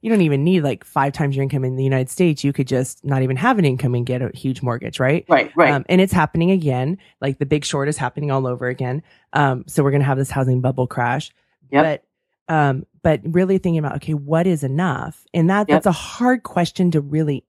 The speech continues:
Speaker 1: answer,
Speaker 2: Mm-hmm.
Speaker 1: right? Because there can be health. We don't know how long we're gonna live. But, like, at some point, deciding how much is enough to save.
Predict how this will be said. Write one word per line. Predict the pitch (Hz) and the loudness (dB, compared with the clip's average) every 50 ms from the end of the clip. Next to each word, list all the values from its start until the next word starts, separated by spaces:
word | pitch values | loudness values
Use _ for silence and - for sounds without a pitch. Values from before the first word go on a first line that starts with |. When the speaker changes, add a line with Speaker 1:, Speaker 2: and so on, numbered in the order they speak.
| _ | _
Speaker 1:
answer, | 143 143 143 147 180 185 - - 247 254 269 294 320 - _ _ 151 | -4 -2 0 0 -2 -2 -2 -2 0 0 0 -2 -4 -8 _ _ -8
Speaker 2:
Mm-hmm. | 143 165 190 269 277 _ | -6 -4 -4 -6 -6 _
Speaker 1:
right? | - 156 143 156 180 | 2 2 4 4 2
Because | - 180 - - 139 131 127 | 0 -2 0 2 0 0 0
there | - 139 | -2 -4
can | 127 - 147 | -4 -2 -2
be | 139 131 | -2 -2
health. | - - - 202 180 175 170 - | -2 0 2 4 4 4 4 4
We | 151 139 | 2 0
don't | 135 131 | 0 0
know | 131 | -2
how | 123 - 135 | -4 -4 -4
long | 127 127 123 | -2 -2 -2
we're | 123 123 123 | -2 -2 -4
gonna | 131 143 | -2 0
live. | 175 214 202 170 151 139 - | 2 2 4 4 2 2 0
But, | - 139 - | 0 0 0
like, | 147 139 127 - _ _ _ _ _ _ | 0 -2 -2 -4 _ _ _ _ _ _
at | - 156 151 - | -2 -2 -2 -2
some | - 196 180 | 0 0 0
point, | 170 - 214 190 180 170 | 0 2 0 0 0 0
deciding | 151 139 - - 175 170 165 143 135 | -2 -2 0 0 2 2 2 2 0
how | 123 - - - - 165 175 | -2 -6 -12 -8 -2 0 2
much | 180 180 175 165 - | 4 4 2 0 -2
is | 151 147 | -2 -2
enough | 147 143 139 139 127 120 131 135 - - _ _ - | -2 0 0 0 -2 -2 -4 -6 -8 -14 _ _ -8
to | - 151 | -8 -8
save. | - - - 151 127 - - - - 226 262 - - _ | -8 -4 -4 -4 -4 -4 -4 -6 -6 -6 -6 -8 -14 _